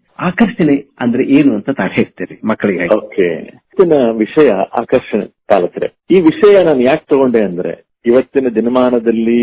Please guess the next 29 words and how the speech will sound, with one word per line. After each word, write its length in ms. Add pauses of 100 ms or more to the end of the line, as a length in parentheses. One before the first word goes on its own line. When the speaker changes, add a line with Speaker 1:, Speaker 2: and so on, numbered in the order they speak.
(420)
Speaker 2:
ಸ್ವಾಭಾವಿಕವಾಗಿ 840
ನಾನು 180
ಎಲ್ಲೇ 320
ಹೋದ್ರೂ 400
ಒಂದೇ 380
ಒಂದು 220
ಪ್ರಶ್ನೆ 320
ಕೇಳ್ತಿರ್ತಾರೆ. 560 (240)
ಆ 120
ಪ್ರಶ್ನೆ 360 (180)
ಏನು 260
ಅಂತ 180
ನಿಮ್ಗೂ 340
ಗೊತ್ತಿದೆ, 400 (200)
ಅದನ್ನ 300
ನಾನು 240 (100)
ಈಗ್ಲೂ 320
ಹೇಳ್ತೀನಿ. 380 (120)
ಈ 80 (180)
ಆಕರ್ಷಣೆ 680 (140)
ಅಂತ 200 (200)
ಯಾಕ್ರಿ 500
ಬಂತು 360
ವಿಚಾರ 380 (140)
ಮತ್ತು 320 (100)
ಇದ್ರ 240
ಹಿನ್ನೆಲೆ 460
ಏನಪ್ಪಾ 440
ಅಂತಂದ್ರೆ 500